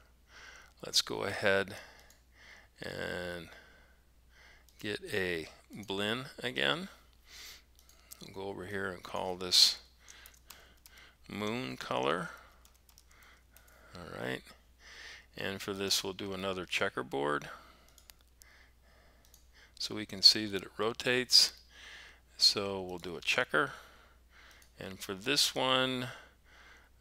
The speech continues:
uh, I don't know, let's do, uh, pink for one and black for the other.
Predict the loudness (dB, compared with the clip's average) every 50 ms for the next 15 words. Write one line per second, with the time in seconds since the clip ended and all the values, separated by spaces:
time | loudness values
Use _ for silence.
0 | -16 -10 -6 -6 -4 -4 -4 -4 -4 -2 -2 -2 -2 -2 -2 -4 -6 -8 -12 -20
1 | -20 -20 -20 -20 -20 -20 -20 -20 -20 -20 -20 -20 -20 -20 -20 -20 -20 -20 -16 -12
2 | -8 -6 -6 -4 -4 -4 -6 -6 -8 -10 -8 -6 -6 -2 2 2 2 2 2 0
3 | -2 -2 -2 -6 -8 -6 -4 0 0 2 0 0 -2 -6 -14 -20 -20 -20 -20 -20
4 | -20 -20 _ _ -20 -20 -20 -20 -20 -20 -20 -20 -20 -20 -20 -20 -20 -20 -20 -20
5 | -20 -20 -20 -20 -20 -20 -20 -20 -20 -20 -20 -20 -20 -20 -20 -20 -14 -8 -6 -4
6 | -4 -4 -6 -8 -12 -12 -14 -18 -20 -20 -20 -20 -20 -20 -20 -20 -20 -20 -20 -20
7 | -20 -20 -20 -20 -20 -20 -20 -18 -14 -12 -8 -6 -4 -2 -2 -2 -2 -2 -2 -4
8 | -4 -4 -2 0 4 4 4 2 0 -6 -8 -6 -4 -4 -4 -4 -4 -6 -8 -10